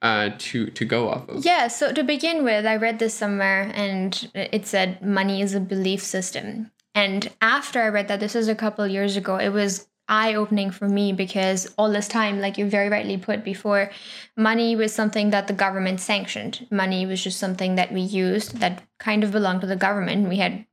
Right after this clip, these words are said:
Speaker 2: I, I guess, permission to use because we had it, we earned it in some way. But when I read that one sentence, "Money is a belief system," and then, of course, there was more elaboration and context on that,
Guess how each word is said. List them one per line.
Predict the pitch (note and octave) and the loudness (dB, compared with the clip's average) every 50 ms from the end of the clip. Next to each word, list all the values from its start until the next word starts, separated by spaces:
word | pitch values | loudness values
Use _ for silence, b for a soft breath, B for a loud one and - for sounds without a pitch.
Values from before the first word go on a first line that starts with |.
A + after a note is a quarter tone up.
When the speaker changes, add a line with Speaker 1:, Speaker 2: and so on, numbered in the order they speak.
| _ - | _ -8
Speaker 2:
I, | G3 - - | -8 -6 -4
I | G#3 G#3 - - F#3+ | -4 -4 -4 -4 -2
guess, | F#3 F#3 - F3+ | -2 0 -2 -2
permission | - - - A#3 G#3+ F#3+ F3 F#3+ - G#3+ G3+ G#3+ | -6 -4 0 2 2 2 2 0 0 0 0 0
to | G#3+ A3+ | 2 2
use | G#3+ A3+ C4 C4 | 0 0 -2 -2
because | - G3+ G3 - F#3 F3+ F3+ | -4 -4 -2 -2 -2 -2 0
we | F#3+ | -2
had | F#3 F3+ - F#3 F3 F3+ F3+ | -2 -2 0 0 0 2 0
it, | G3 G3+ G3+ | 0 -2 -2
we | F#3+ - | -4 -2
earned | - F3+ F3+ F3 F3+ | 0 0 0 0 -2
it | F3+ G#3 | 0 0
in | A3 A3 | 0 0
some | A#3+ A#3+ A#3 | 2 0 0
way. | B3+ C#4 D4+ - - _ _ _ _ _ _ _ _ _ _ | 0 0 -2 -4 -10 _ _ _ _ _ _ _ _ _ _
But | - B3 A#3+ A3 A3 - - | 2 2 2 2 0 -2 0
when | A3 A3 A#3 A#3+ B3 | 2 4 4 4 4
I | B3 B3 | 4 4
read | A#3 G#3 A3 G#3 G3+ F#3+ F#3 | 4 4 2 2 2 2 2
that | G#3+ G3+ F#3 - - - _ _ | 2 2 2 0 -2 -8 _ _
one | G3+ G3+ G3+ G3 F#3+ F#3+ F#3+ G3 G3+ G3+ G#3 - _ _ _ _ | -4 0 0 2 2 2 2 2 0 -2 -4 -8 _ _ _ _
sentence, | - A3 G#3+ G#3 G3 F3+ - F#3 - | 0 0 2 2 2 0 -2 0 2
"Money | G#3 G3+ G3 F#3+ F#3+ F#3+ - - | 2 2 2 2 0 0 0 0
is | G3+ G3 F#3+ | 0 0 0
a | F#3+ F#3 | 0 0
belief | F#3 F#3+ F#3 F#3+ A3 A#3+ A#3 | 0 0 0 2 2 0 0
system," | - - - - - - - - G3 G#3 | -2 -4 -4 -6 -6 -10 -6 -4 -2 -2
and | G3+ - - | -2 -2 -4
then, | - - | -4 -6
of | - - _ _ | -10 -12 _ _
course, | - - - G3+ F3+ - | -4 -2 -2 -2 -4 -4
there | - G3 F#3+ | -4 -2 0
was | F#3+ F#3+ F#3+ | 0 0 0
more | G3+ G3 G3 F#3 F#3 | 0 0 0 0 0
elaboration | F#3 F3+ F3+ F#3 F#3 F#3 F#3 F#3 - F#3+ | 0 0 0 0 0 -2 -2 -2 -2 -4
and | F#3 F#3+ - | -4 -4 -4
context | - A3+ A3+ A3 A3 A3 G#3+ - - - | -2 0 0 0 -2 -4 -6 -8 -6 -6
on | F#3+ F#3 F#3+ - | -4 -2 -2 -2
that, | - - - A3 | -2 -2 -2 -4